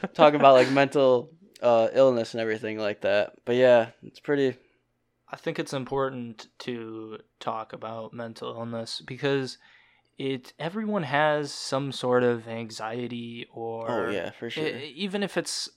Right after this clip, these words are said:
Speaker 1: If you don't think you do, like, "Oh, it's, mm, I just don't have any mental
Speaker 2: Ye-
Speaker 1: illness," like, um, you're, like, ignorant to it, you still do somewhere.
Speaker 2: E-, yeah, even if it's the most mild case of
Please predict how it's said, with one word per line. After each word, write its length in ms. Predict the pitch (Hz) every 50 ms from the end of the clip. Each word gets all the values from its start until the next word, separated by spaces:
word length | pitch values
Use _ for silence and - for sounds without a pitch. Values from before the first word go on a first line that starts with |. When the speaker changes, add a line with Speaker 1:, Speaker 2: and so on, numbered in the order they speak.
| _ _ _ _ _ _ -
Speaker 1:
If 100 | 151 160
you 60 | 147
don't 260 | 123 123 127 147 147
think 180 | - 147 139 135
you 120 | 131 120
do, 240 | 110 113 117 131 147 151
like, 200 | 147 135 120 - -
"Oh, 160 | - 110 101
it's, 200 | 92 - - - _ _ _ 143
mm, 220 | 135 139 127 131
I 140 | 110 117 120
just 160 | 123 117 -
don't 140 | 120 113 123
have 180 | 123 147 143
any 80 | 127 113
mental 260 | 104 73 80 - - 107
Speaker 2:
Ye- 20 |
Speaker 1:
illness," 160 | - - - -
like, 120 | - 107
um, 140 | 113 101 95
you're, 140 | 98 113 113
like, 100 | 110 -
ignorant 460 | - 104 113 123 127 127 131 123 -
to 160 | - 147 147
it, 100 | 143 110
you 80 | 87 -
still 220 | - - 151 123
do 240 | 113 117 110 98 87
somewhere. 400 | - - 165 - 80 - 180 170
Speaker 2:
E-, 60 | -
yeah, 240 | - 175 185 170 139
even 260 | 131 175 196 202 247
if 180 | 240 214 - -
it's 200 | 170 151 - -
the 80 | - 139
most 260 | 139 139 135 - -
mild 640 | 131 123 123 123 131 139 135 131 127 123 120 _
case 420 | - - 135 127 127 123 123 - -
of 280 | 123 113 110 110 110